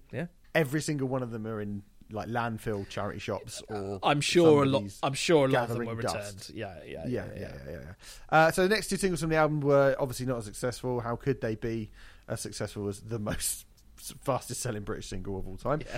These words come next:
Speaker 2: Um, Animal Army reached number seventeen, and then the title track made number thirty-seven. They never hit the U K top forty again, but they kind of tried to cling on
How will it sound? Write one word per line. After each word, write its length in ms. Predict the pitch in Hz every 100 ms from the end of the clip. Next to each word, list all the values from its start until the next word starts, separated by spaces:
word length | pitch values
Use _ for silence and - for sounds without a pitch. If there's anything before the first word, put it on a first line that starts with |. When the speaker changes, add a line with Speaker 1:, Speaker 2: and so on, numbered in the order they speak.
| -
Speaker 2:
Um, 520 | 147 147 147 151 151 147
Animal 260 | 190 185 175
Army 220 | 170 156
reached 220 | 147 131
number 100 | 135
seventeen, 720 | - 156 143 139 156 160 175 - - - - - - -
and 120 | 120
then 60 | 120
the 80 |
title 280 | 117 160 127
track 320 | - 127 - -
made 360 | 117 117 113 110
number 180 | 110 -
thirty-seven. 720 | 131 117 - - 123 120 113
They 140 | 110 110
never 340 | 135 147 151
hit 320 | - 127 - - - -
the 80 |
U 180 | 98 117
K 240 | - 120 113
top 280 | - 110
forty 400 | - 117 110 -
again, 340 | 107 113 101 107 -
but 340 | 254 233 - - - - - - - _ - -
they 160 | 196 202
kind 340 | 202 226 233 226
of 120 | 208 - -
tried 260 | - 220 214
to 80 | 208
cling 320 | - 202 202
on 360 | 190 185 185